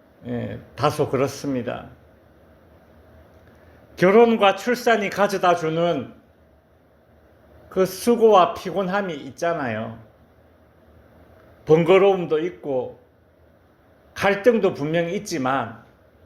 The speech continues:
결혼과 출산을 통해서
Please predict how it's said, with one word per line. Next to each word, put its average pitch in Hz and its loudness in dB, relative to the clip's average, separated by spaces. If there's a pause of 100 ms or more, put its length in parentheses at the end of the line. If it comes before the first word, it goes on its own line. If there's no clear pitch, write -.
(1160)
결혼과 214 6
출산을 233 0
통해서 226 -2